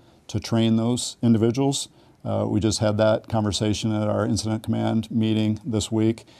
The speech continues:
and those individuals are being trained so that we can continue to do all that monitoring that we need to. There potentially could become a point that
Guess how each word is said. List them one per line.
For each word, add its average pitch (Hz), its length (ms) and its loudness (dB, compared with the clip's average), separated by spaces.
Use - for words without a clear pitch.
and 107 180 4
those 117 200 8
individuals 113 440 6
are 107 80 2
being 104 300 0
trained 113 360 0
so 110 80 -2
that 110 80 0
we 117 120 2
can 101 180 0
continue 110 680 4
to 104 500 0
do 113 200 4
all 110 140 6
that 110 140 4
monitoring 120 580 2
that 113 140 2
we 113 120 2
need 120 240 6
to. 101 260 -2
There 113 300 6
potentially 127 540 4
could 131 240 0
become 117 400 2
a 110 100 0
point 120 600 0
that 110 480 6